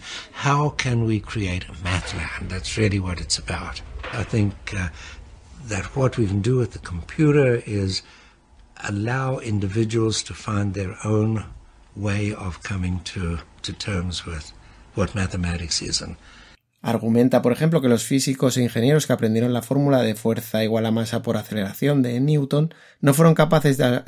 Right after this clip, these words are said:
Speaker 2: absorberla directamente, sino que sin quererlo se apoyaron en sus experiencias físicas anteriores, tales como montar en bicicleta o jugar al billar, para entender el significado de la fórmula.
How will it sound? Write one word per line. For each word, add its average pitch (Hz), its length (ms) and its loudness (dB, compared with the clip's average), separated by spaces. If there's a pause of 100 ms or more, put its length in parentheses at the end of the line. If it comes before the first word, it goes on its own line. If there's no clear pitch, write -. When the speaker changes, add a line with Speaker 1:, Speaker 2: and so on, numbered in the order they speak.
(100)
Speaker 2:
absorberla 135 560 2
directamente, 143 680 4 (280)
sino 139 240 6
que 143 80 4
sin 165 200 6
quererlo 185 400 6
se 170 100 4
apoyaron 135 380 6
en 139 100 6
sus 117 240 -4
experiencias 131 640 2
físicas 143 500 -2
anteriores, 139 580 2
tales 117 240 0
como 117 200 6
montar 104 320 2
en 123 100 4
bicicleta 151 600 2
o 123 80 4
jugar 131 260 4
al 147 80 6
billar, 139 360 2
para 131 140 6
entender 135 360 4
el 151 80 4
significado 127 640 2
de 110 60 2
la 104 100 2
fórmula. 110 480 -4